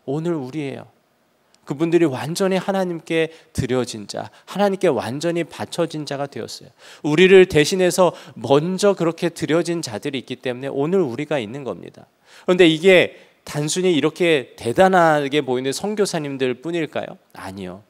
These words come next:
우리 주변에도 그런 분들이 있어요.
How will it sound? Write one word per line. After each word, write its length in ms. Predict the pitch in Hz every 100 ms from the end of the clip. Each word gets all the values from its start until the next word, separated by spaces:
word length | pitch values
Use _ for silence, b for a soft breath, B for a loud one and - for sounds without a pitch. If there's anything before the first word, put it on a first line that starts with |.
| b
우리 340 | 120 117 139 143
주변에도 840 | - 117 165 156 117 92 151 202 _ _ _ _ _ _ _
그런 280 | - 123 123
분들이 320 | 120 123 147
있어요. 280 | - - -